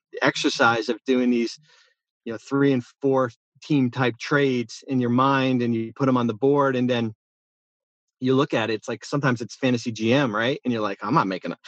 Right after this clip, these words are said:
like, like, who's gonna, who's gonna get the short end of the stick? I'm not calling that team <laughs> on this one." And,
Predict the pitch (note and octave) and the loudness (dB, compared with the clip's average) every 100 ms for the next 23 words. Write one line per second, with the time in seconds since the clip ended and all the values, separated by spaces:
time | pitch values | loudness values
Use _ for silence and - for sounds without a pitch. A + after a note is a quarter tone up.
0 | - - B2+ - - - C3 A#2 - F#3 | -12 -4 -4 -4 -12 0 0 0 0 2
1 | F#3+ D3+ E3 E3 F3+ E3 D#3 D3 - D3+ | 4 2 0 0 0 2 0 -4 -2 0
2 | D3 C#3+ C3 A#2 - D#3+ C3 A#2+ D3 - | 0 0 0 -2 -2 -4 -2 0 0 -2
3 | G2 F#2+ F#2+ - G#2+ A2 G#2+ - - F#3+ | -4 -4 -6 -6 -6 -4 -4 -4 0 0
4 | - F#3 - F3+ D#3 E3+ D#3 E3 C3+ C#3+ | 2 0 0 0 2 0 0 -2 0 0
5 | D#3 C3+ B2+ A#2+ | -2 -2 0 -2